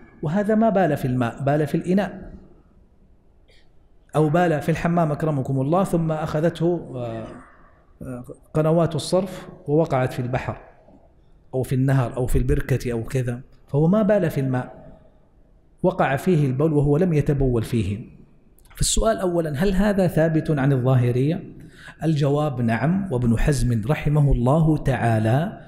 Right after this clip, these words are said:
على جلالة قدره وإمامة علمه ذكر هذا في المحلى، ومن هنا شنع العلماء، وهذه تكاد تكون أشد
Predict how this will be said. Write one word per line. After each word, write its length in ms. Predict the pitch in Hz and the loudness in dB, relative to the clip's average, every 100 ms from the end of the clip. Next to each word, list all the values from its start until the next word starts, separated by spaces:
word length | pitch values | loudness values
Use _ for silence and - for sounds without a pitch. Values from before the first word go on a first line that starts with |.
| - - | -20 -12
على 220 | - 139 | -4 0
جلالة 440 | 147 139 139 135 127 127 - | 0 0 -2 -2 -4 -6 -2
قدره 680 | 131 117 117 107 135 180 226 - - - - - | 0 2 2 4 2 2 -2 -12 -18 -20 -20 -4
وإمامة 1080 | 117 147 170 151 - - 143 143 170 147 139 | 0 2 0 -4 -16 -6 -2 2 2 0 2
علمه 480 | 135 135 139 156 160 | 2 2 4 4 4
ذكر 220 | 131 - | 2 0
هذا 360 | 120 120 190 220 | 0 2 2 -2
في 120 | - | -4
المحلى، 500 | 120 113 113 98 92 - - _ _ _ - | -4 -4 -4 -6 -10 -14 -20 _ _ _ -12
ومن 180 | 123 127 | -4 0
هنا 260 | 135 190 156 | 2 4 2
شنع 500 | - 196 156 131 117 | 2 2 4 2 0
العلماء، 800 | 120 120 120 120 113 - - - - - | 0 0 2 2 0 -4 -16 -20 -20 -2
وهذه 720 | 135 180 185 156 143 185 - | 2 2 2 2 2 2 2
تكاد 480 | 165 - 208 214 175 | -2 2 2 4 2
تكون 540 | - 143 151 123 - - | 2 2 2 0 -4 -6
أشد 680 | 131 - 196 151 139 175 214 | -4 0 0 0 0 0 0